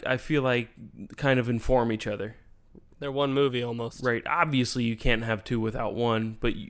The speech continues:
Speaker 2: Right.
Speaker 1: but watching two almost makes one make a little more sense.
Speaker 2: Yes.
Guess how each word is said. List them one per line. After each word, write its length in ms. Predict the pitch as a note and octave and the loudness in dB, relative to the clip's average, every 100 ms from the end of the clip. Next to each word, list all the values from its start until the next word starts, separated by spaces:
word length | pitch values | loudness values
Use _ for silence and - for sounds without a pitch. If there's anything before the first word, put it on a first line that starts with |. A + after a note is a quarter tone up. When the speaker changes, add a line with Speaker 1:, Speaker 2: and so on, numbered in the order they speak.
| - | -2
Speaker 2:
Right. 320 | C#3 A#2 A2+ - - - - _ | 0 0 -2 -16 -20 -20 -20 _
Speaker 1:
but 100 | C3 | 0
watching 500 | - D#3 F#3 - D#3 | 2 2 0 0 -2
two 280 | - F#3 E3+ | 0 0 0
almost 480 | - G#3 A3+ F#3 - | 2 0 0 -2 -2
makes 340 | E3 D#3+ C#3+ C3 | -2 -2 -6 -10
one 480 | B2 C#3+ D#3+ D#3+ | -2 0 0 -2
make 240 | D3+ C#3+ C3+ | -2 -2 -4
a 60 | |
little 180 | C3 C#3 | -4 -2
more 200 | C3+ B2+ | 0 -2
sense. 580 | A#2 - C#3+ F#3 - - - _ - | -2 -4 -4 -4 -8 -14 -18 _ -18
Speaker 2:
Yes. 480 | D#3+ D3 G3+ C#3+ - | -6 0 2 0 -2